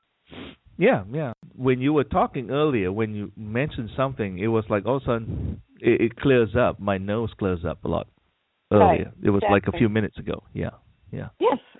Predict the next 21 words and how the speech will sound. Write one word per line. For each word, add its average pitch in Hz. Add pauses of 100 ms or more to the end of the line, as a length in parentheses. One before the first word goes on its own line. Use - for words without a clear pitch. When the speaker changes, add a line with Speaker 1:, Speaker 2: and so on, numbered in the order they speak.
Speaker 2:
exactly. 240 (680)
So 233
there 247
you 277
go, 277
listeners. 208
<laughs> - (1000)
Right -
there 214
Speaker 1:
<laughs> -
Speaker 2:
on 220
the 240
air 208
with 226 (100)
Johnny. 196 (340)
The 208
remote 208
Speaker 1:
Yeah. -
Speaker 2:
healing 196
is 226
effective. 190